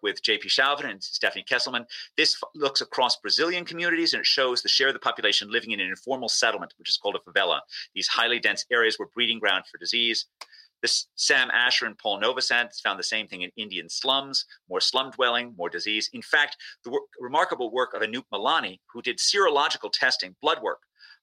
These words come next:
on, uh, Indian slums as of July, found that more than fifty percent of the residents of the slums of Mu-, Mumbai had already caught covid by, uh, that period. Somewhat remarkably, death rates weren't that high because, in fact,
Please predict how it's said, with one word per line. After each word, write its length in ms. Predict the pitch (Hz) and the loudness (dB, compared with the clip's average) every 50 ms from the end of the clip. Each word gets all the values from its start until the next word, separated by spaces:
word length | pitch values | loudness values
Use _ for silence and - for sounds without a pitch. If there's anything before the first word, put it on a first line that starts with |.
| _ - | _ -2
on, 320 | 110 113 113 113 113 113 107 - | 0 2 2 2 0 -2 -4 -2
uh, 280 | 110 107 101 101 104 104 98 - | 0 2 4 4 4 2 0 -2
Indian 300 | 123 113 107 107 92 95 | -6 -8 -8 -8 -6 -4
slums 360 | - - 113 104 98 98 - - - - | -2 0 0 0 0 -2 -6 -4 -2 0
as 240 | 113 117 120 117 101 | 2 2 2 0 -2
of 140 | 101 98 - _ _ _ | -4 -4 -6 _ _ _
July, 460 | - 107 95 104 120 123 123 113 107 104 - - - - | -4 -4 -2 0 0 2 2 2 2 0 -2 -8 -8 -2
found 180 | - 139 139 139 | 0 0 0 0
that 140 | 135 - - | -2 -4 -4
more 220 | 143 180 208 202 | -2 2 2 2
than 120 | 165 151 143 | 2 0 -2
fifty 300 | - - 190 190 - 156 | 0 0 0 0 -4 -8
percent 400 | - 143 - - 170 151 - - | -2 0 2 4 4 2 2 0
of 40 | |
the 80 | 107 104 | -2 0
residents 440 | 107 123 127 120 - 110 95 - - | 2 2 2 2 0 -4 -6 -6 -10
of 80 | - | -8
the 80 | - 104 | -2 0
slums 320 | - - 120 117 113 110 | 0 2 2 0 -2 -2
of 80 | - - | -6 -8
Mu-, 320 | 107 101 - _ - 113 | -10 -14 -16 _ -18 -6
Mumbai 240 | 107 104 104 101 104 - - - - | -2 0 2 2 2 0 -2 -6 -4
had 120 | - 120 - - - | -4 -4 -2 2 2
already 460 | 160 165 180 175 143 147 131 117 110 - - | 4 4 4 4 4 2 2 2 -2 -6 -4
caught 300 | - 151 143 131 - - | 0 2 2 2 0 0
covid 300 | - 127 120 107 98 87 - _ _ _ _ _ _ _ | 0 2 2 2 2 -2 -2 _ _ _ _ _ _ _
by, 380 | - 113 107 107 107 104 101 - 101 | 0 2 2 4 2 2 0 -2 -2
uh, 580 | 98 95 92 90 90 87 87 87 87 87 85 - - - - | 0 2 2 2 2 2 2 2 2 0 0 -2 -4 -2 0
that 180 | 101 101 - - | 0 0 -2 -4
period. 260 | - 110 98 92 - - - - - | -2 0 0 0 -2 -4 -10 -16 -6
Somewhat 300 | - - 233 240 233 160 | -2 0 0 0 0 -2
remarkably, 640 | 170 170 170 175 190 180 151 - - 120 117 113 - _ _ _ | -4 -2 0 2 2 2 0 -2 -4 -6 -6 -6 -8 _ _ _
death 240 | - 175 190 185 - | 2 2 2 2 2
rates 240 | 170 160 - - - | 0 0 0 -2 -4
weren't 180 | 139 131 127 - | -4 -6 -2 0
that 120 | 120 110 | 2 2
high 360 | 113 120 131 131 113 101 95 - - - | 2 2 2 2 2 0 -2 -6 -6 -8
because, 320 | 110 110 - 135 120 - | -8 -2 -2 -2 -2 -2
in 80 | 117 117 | -2 0
fact, 280 | - 123 123 - - | 2 2 2 0 -4